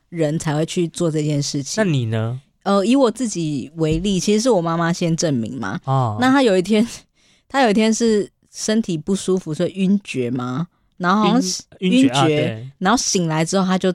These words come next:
Speaker 1: 突然去回复传统姓名，<laughs> 然后都没有跟她女儿先讲的情况之下，她就突然有一天把身份证丢到我的桌上，跟我说：“
Speaker 2: 嗯。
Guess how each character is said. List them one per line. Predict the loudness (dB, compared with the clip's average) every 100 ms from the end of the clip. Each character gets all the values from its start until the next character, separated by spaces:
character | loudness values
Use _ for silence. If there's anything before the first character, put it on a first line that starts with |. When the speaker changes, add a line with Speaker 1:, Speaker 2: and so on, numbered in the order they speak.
| 0
Speaker 1:
突 | 0
然 | 0 0
去 | -2
回 | -2 0
复 | -2
传 | -2 -2
统 | -2 -2
姓 | 0 2
名， | 2 0 0 0
<laughs> | 0 2
然 | 4
后 | 4
都 | 4
没 | 2 2
有 |
跟 | 2 2
她 | 2 4
女 | 4
儿 | 4
先 | 4 2 2
讲 | 2 0 0
的 |
情 | 0 0 0
况 | 2 0
之 | 0 0
下， | 2 2 2 0 -2 0
她 | 2
就 | 2
突 | 4
然 | 4 4
有 | 2
一 | 2
天 | 2 2
把 | 2 2
身 | 2
份 | 2
证 | 2 0
丢 | 2 2
到 | 4 2
我 |
的 | 2
桌 | -4 0 0
上， | 0 -2
跟 | 0
我 | 0
说：“ | 2 4 4
Speaker 2:
嗯。 | 0